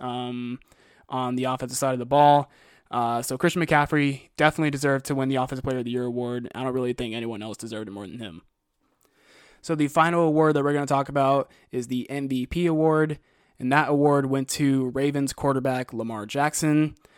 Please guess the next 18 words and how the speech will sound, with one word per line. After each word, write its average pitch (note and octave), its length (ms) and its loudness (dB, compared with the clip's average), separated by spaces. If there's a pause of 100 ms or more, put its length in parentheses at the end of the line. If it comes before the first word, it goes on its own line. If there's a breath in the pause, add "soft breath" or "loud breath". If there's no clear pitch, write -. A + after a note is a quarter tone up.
(300 loud breath)
Um, B2+ 480 2
while C#3+ 400 6
I E3 140 -2
do A3 180 0
believe F3+ 460 -2
that D3+ 220 2
there D#3 100 2
wasn't D3 240 0
really C#3+ 200 0
a B2+ 60 0
quarterback C#3 420 0
this C#3+ 180 0
year C#3 260 0
who C#3 120 -4
deserved B2+ 340 -4
M C#3+ 120 0
V C#3+ 160 4
P, C#3+ 360 2